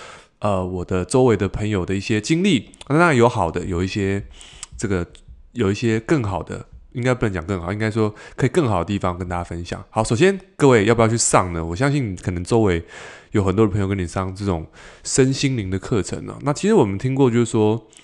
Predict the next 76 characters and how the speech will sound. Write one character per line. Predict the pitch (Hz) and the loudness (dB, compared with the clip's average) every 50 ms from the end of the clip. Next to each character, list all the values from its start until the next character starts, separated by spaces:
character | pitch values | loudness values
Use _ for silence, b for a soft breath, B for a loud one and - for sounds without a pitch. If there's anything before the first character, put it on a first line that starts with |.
| B B B B B B B B B B | B B B B B B B B B B
什 | - 120 | -2 2
么 | 107 156 | 4 4
样 | 208 202 | 6 6
的 | 147 120 | 6 4
人 | 120 | 4
想 | - 120 92 82 | 2 0 -2 0
上 | - - 135 110 | 0 0 0 2
这 | 107 | 0
样 | 104 90 87 | 0 -2 -2
的 | - | -2
课 | - 101 82 | -2 -2 -2
程？ | - - 101 87 90 | -2 -6 -10 -8 -8
我 | 101 101 | -6 -4
们 | 104 127 | -2 0
先 | 143 180 185 170 | 2 0 0 0
反 | - - - 82 87 | 0 0 0 0 2
过 | 95 123 | 0 -2
来 | 104 90 90 | 0 0 -2
看， | - - 110 92 | -4 -6 -8 -2
比 | 90 117 | 0 0
如 | 131 135 | 2 4
说 | 165 175 | 4 2
我 | 151 | 2
们 | 117 107 | 2 0
讲， | 104 - 98 85 85 - | -2 -2 -4 -4 -2 -2
不 | - 156 | -2 0
讲 | - 95 85 | 0 0 0
身 | - 117 110 104 | 0 0 0 0
心 | 98 107 98 | -2 -4 -4
灵， | 92 76 78 | -6 -6 -4
什 | - 113 117 | -2 0 2
么 | 151 | 4
样 | 196 190 | 4 4
的 | 151 123 | 4 4
人 | 113 | 4
会 | 123 131 | 4 2
想 | 131 92 87 | 2 0 -2
上 | - - 120 104 | -2 -2 -2 -2
行 | - - 104 92 95 | -2 -4 -4 -4 -2
销 | - 104 101 107 | 0 0 0 0
课 | - - 98 85 | 0 -2 -2 -2
程？ | - - - - 120 B B B B B B B B B B B B B B B | -2 -4 -8 -10 -10 B B B B B B B B B B B B B B B
哦， | - 98 | -4 0
各 | - 110 110 | 4 4 4
位 | 107 | 4
可 | 101 - 107 | 4 2 0
以 | 101 95 | 0 0
去 | 92 107 107 | 0 0 0
理 | 90 98 95 95 | 0 0 0 0
解， | 98 117 90 85 | 0 0 0 0
就 | 90 | 0
是 | 90 | 0
说， | 98 104 | 2 0
哎， | 113 | 0
想， | 104 - 92 85 87 - | 0 -2 -4 -6 -8 -8
想 | - - 92 87 | -6 -6 -6 -4
学 | - 101 95 | -2 -2 -2
行 | 92 - 98 95 90 | -2 -2 -4 -2 0
销 | 113 104 101 | 2 2 2
的 | 98 | 2
人 | 90 85 | 0 -2
嘛， | 87 - 95 | -2 -2 -2
那 | 120 123 | -2 -2
什 | - - 98 | -2 0 0
么， | 101 104 110 139 - | 0 0 0 -2 -6
什 | - - 120 | -4 -2 0
么 | 107 135 | 2 4
样 | 180 170 135 | 4 4 4
的 | 113 | 4
人 | 104 104 | 4 4
要 | 117 123 | 4 4
上 | 120 - 139 120 107 | 2 2 0 0 2
健 | 104 131 110 | 4 4 4
身 | 98 98 101 104 | 4 2 0 0
课 | 104 - 107 92 | 0 2 0 0
程？ | 87 - 104 90 101 | 0 0 -4 -6 -6